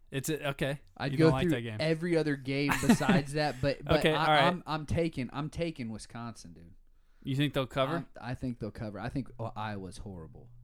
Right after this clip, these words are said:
Speaker 1: Really?
Speaker 2: Yeah, dude.
Speaker 1: Let me get you another game then. Houston and Cincinnati.
Speaker 2: That's a good game. What's the
Speaker 1: Cincinnati
Speaker 2: line?
Speaker 1: at home is favored by eight points. They always,
Speaker 2: Oh.
Speaker 1: they're always in close games.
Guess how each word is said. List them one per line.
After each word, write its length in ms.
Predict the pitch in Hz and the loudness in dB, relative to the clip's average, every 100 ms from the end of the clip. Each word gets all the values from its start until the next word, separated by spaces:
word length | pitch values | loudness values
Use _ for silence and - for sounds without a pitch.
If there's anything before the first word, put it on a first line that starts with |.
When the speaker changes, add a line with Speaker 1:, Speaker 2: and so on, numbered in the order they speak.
| - | -10
Speaker 1:
Really? 420 | 131 139 160 110 107 - - - - 180 | -2 2 2 0 -4 -14 -20 -20 -20 -16
Speaker 2:
Yeah, 280 | 170 78 101 107 | -14 -12 -12 -14
dude. 140 | - 85 | -14 -4
Speaker 1:
Let 160 | 147 | 0
me 80 | 160 | 2
get 120 | 156 | 2
you 80 | 143 | 2
another 220 | 135 123 | 0 0
game 240 | 120 117 110 | 0 -2 -2
then. 180 | 101 - - - | -4 -8 -18 -18
Houston 440 | - 147 151 160 139 | 0 2 2 2 0
and 100 | 120 | 0
Cincinnati. 640 | 135 113 117 113 107 104 - - - - | -2 -2 0 0 -2 -8 -14 -18 -20 -16
Speaker 2:
That's 320 | 127 123 117 | -10 -10 -10
a 40 | 107 | -12
good 240 | 98 95 | -12 -12
game. 220 | 85 90 90 | -12 -12 -6
What's 120 | 110 | -2
the 60 | |
Speaker 1:
Cincinnati 600 | 151 147 151 139 131 127 | 0 0 0 2 2 2
Speaker 2:
line? 80 | 117 | 2
Speaker 1:
at 40 | 113 | 0
home 440 | 120 110 104 110 - - - - - | -2 -2 -4 -6 -10 -20 -20 -20 -8
is 200 | 120 110 | -4 -4
favored 440 | - 120 117 117 110 | 0 0 2 -2 -2
by 160 | 107 | -2
eight 240 | 107 110 - | -2 -4 -4
points. 400 | 107 101 - - - - - - - - - | -6 -6 -12 -16 -20 -20 -20 -20 -20 -20 -14
They 100 | 139 | -8
always, 200 | 160 190 139 | -4 -4 -2
Speaker 2:
Oh. 40 | |
Speaker 1:
they're 160 | 160 190 | -2 0
always 180 | 196 180 | 0 -2
in 80 | 151 | -2
close 240 | 165 156 | -2 -2
games. 400 | 143 175 - | -2 -4 -8